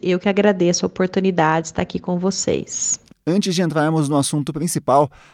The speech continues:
Speaker 2: a senhora poderia nos explicar o que é a Pró-Reitoria de Pós-Graduação e Pesquisa, a propec?
Speaker 1: A propec é a Pró-Reitoria de Pós-Graduação e Pesquisa da Unify.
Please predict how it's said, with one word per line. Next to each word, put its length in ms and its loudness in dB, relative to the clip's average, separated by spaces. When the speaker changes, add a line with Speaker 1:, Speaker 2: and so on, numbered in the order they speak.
Speaker 2:
a 80 -6
senhora 280 -2
poderia 360 0
nos 200 2
explicar 580 -2
o 80 2
que 260 2
é 40 6
a 100 4
Pró-Reitoria 760 0
de 120 -4
Pós-Graduação 760 0
e 60 2
Pesquisa, 680 -4
a 140 -4
propec? 560 -2
Speaker 1:
A 120 0
propec 840 0
é 100 0
a 60 2
Pró-Reitoria 960 0
de 140 -2
Pós-Graduação 1040 0
e 40 -2
Pesquisa 480 -4
da 120 0
Unify. 480 -2